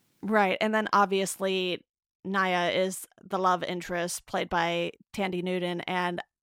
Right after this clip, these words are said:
you know, I had heard about this actress going into watching Solo, A Star Wars Story, but I don't recall ever really seeing her in too much. To,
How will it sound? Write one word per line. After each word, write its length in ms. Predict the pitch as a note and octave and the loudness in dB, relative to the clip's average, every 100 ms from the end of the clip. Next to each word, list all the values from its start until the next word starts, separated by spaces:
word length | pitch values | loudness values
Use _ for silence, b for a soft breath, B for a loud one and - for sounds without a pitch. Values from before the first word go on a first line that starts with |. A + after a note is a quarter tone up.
| _ _ - | _ _ -4
you 120 | B3 | 0
know, 180 | B3+ A#3+ - | 4 4 4
I 460 | B3 C#4+ D#4 C4+ - _ _ _ _ - | 4 4 2 -2 -8 _ _ _ _ -6
had 220 | G#3+ A3+ | -2 0
heard 380 | G3 G#3+ G#3+ G#3+ | 0 2 2 0
about 300 | - G#3+ G#3 | 0 4 4
this 160 | G#3+ G#3+ | 4 -2
actress 500 | G#3+ A3 A#3 A3+ A3 | 0 0 -2 -2 -2
going 280 | - F#3+ F#3 | 0 0 0
into 760 | F#3+ F#3 - F#3+ F#3 F3 F3 - b b b - | -4 -4 -2 -2 0 0 -4 -6 b b b -2
watching 720 | F#3 F3+ F#3+ F3 F3 E3+ F3+ | 0 2 0 -2 -2 -6 -6
Solo, 440 | - F#3+ F3+ F3+ | 0 2 4 4
A 80 | F3 | 2
Star 240 | - F#3 | 0 -2
Wars 240 | F#3+ G#3 G#3+ | 0 -2 -2
Story, 320 | C4 A#3+ B3+ | -2 0 -2
but 180 | A3+ G3 - | -2 -4 -2
I 140 | A3 | -2
don't 280 | C4 D#4 - | 0 0 0
recall 480 | A#3 - G#3 G3+ - | -6 -2 0 2 2
ever 280 | G3 G3 | 0 -2
really 360 | F#3+ F#3+ F#3+ F#3 | -2 0 0 -2
seeing 460 | - - G3+ G3+ G#3+ | -6 -6 -6 -4 -4
her 160 | B3 | -2
in 100 | B3+ | -4
too 160 | - D4 | -4 -4
much. 300 | C#4 C#4+ - | -4 -4 -4
To, 140 | B3 | -6